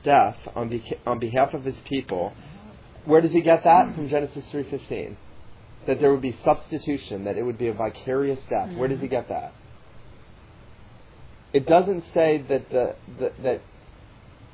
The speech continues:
Speaker 1: the woman's seed collectively would have their heel bruised, though I think that's true. But he would have his heel bruised and he would crush his head. So Jesus would have his heel bruised. That's,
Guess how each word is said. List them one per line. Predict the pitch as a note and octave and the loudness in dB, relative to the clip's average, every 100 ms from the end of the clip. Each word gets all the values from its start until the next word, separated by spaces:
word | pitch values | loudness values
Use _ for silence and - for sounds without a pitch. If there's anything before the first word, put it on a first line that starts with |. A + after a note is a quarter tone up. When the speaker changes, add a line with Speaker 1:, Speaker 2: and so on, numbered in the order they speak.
| - - - D3+ | -20 -20 -12 -4
Speaker 1:
the | C3 | -2
woman's | C#3 D#3+ D3+ C3+ - - | 0 0 0 -4 -12 -4
seed | D3+ D3 D3 C3 - | -2 0 -2 -4 -8
collectively | C#3 B2 C3 F3 - C#3 G2+ F#2 D2 A#1 G1+ - - - - - - - - - - - - - - - - - - - - - - | -4 4 4 4 0 -8 -6 -6 -6 -6 -8 -14 -18 -20 -20 -20 -20 -20 -20 -20 -20 -20 -20 -20 -20 -20 -20 -20 -20 -20 -20 -20 -10
would | C3 C3 | -4 2
have | C#3 B2 B2 - - - - | 4 4 -2 -18 -20 -8 -2
their | A#2+ | -2
heel | B2 A#2+ | 0 -2
bruised, | G2 G2 C#2 C2+ A2+ - C3+ | -2 -6 -4 -6 -10 -16 -2
though | C#3 C#3 | 2 4
I | B2 | 2
think | C#3 B2 | -2 -6
that's | G#2+ - | -6 -6
true. | C#3+ C3+ D#2 E2 - - - - - | -2 -2 -2 -6 -12 -20 -20 -18 -4
But | B2+ | -4
he | G#2+ E3 F3 | 2 4 6
would | E3 | 4
have | C3+ C3+ B2 | 4 2 2
his | A#2 | -8
heel | - D3 | -2 -2
bruised | C3 A#2+ A2+ | 0 -4 -4
and | A2 | -8
he | G#2 B2 | -6 -6
would | A#2 | -6
crush | - A2+ - | -4 -4 -4
his | G2+ - | -8 -6
head. | A#2 B2 - - G#2 - - - - | -4 -4 -6 -12 -14 -16 -20 -20 -4
So | B2 A2+ A2 - - | 0 2 0 -6 -6
Jesus | C3+ D3+ C#3+ - C#3 | 0 0 0 -4 -4
would | B2 | 2
have | B2 | 2
his | A#2 A2+ | 2 -8
heel | - D#3+ | -2 -2
bruised. | B2+ A2 A2 - | 0 -2 -2 -2
That's, | C#3 | -4